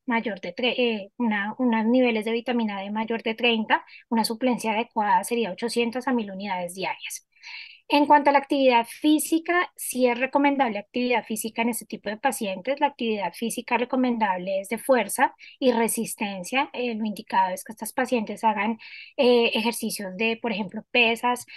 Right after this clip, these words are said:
por lo menos treinta minutos, eh, cinco veces a la semana, asociados a resistencia, como caminar, trotar.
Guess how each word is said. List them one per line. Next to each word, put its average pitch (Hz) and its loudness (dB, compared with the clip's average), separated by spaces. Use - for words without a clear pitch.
por 240 2
lo 240 4
menos 208 -4
treinta 233 2
minutos, 226 0
eh, 220 -4
cinco 233 0
veces 220 -4
a 240 0
la 233 0
semana, 208 -6
asociados 202 -4
a 226 -4
resistencia, 226 -4
como 220 -4
caminar, 214 -4
trotar. 220 2